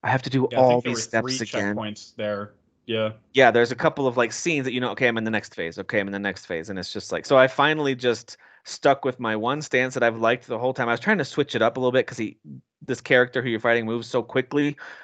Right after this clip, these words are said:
Speaker 1: and, like, the stance, I, I was thinking, "I need a quick stance to take him on." And, uh, I just needed to stick with what I was already doing well with, and only took thr-, once I did that, took me three tries.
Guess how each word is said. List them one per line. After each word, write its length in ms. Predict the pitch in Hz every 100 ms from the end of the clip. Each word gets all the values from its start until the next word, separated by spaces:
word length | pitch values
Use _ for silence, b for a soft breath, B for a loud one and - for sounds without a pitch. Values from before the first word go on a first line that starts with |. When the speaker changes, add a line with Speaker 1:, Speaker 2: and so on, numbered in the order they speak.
| B
Speaker 1:
and, 240 | 117 113 110
like, 260 | 107 -
the 100 | 110
stance, 500 | 107 - 120 120 120 -
I, 80 | 127
I 120 | 117
was 100 | 123
thinking, 220 | 135 120 104
"I 80 | 143
need 120 | 120
a 40 |
quick 220 | 107 135 -
stance 360 | 104 90 -
to 80 | -
take 200 | - 104
him 100 | 95
on." 220 | 90 87 -
And, 280 | - 98 92
uh, 240 | 90 85 87 B B B B _ -
I 100 | 120
just 180 | - -
needed 200 | 104 92
to 60 |
stick 200 | - 95
with 140 | 92 110
what 120 | 92
I 60 |
was 160 | 90 90
already 300 | 90 101 92
doing 240 | 95 92
well 180 | 90 90
with, 280 | 90 90 - -
and 380 | 101 90 92 - _ _ _ -
only 160 | 143 127
took 200 | 139 -
thr-, 160 | 147 143
once 180 | 170
I 60 | 151
did 180 | 139 120
that, 340 | 113 107 - _ -
took 100 | 117
me 100 | 104
three 220 | - 101
tries. 520 | 92 104 98 92 -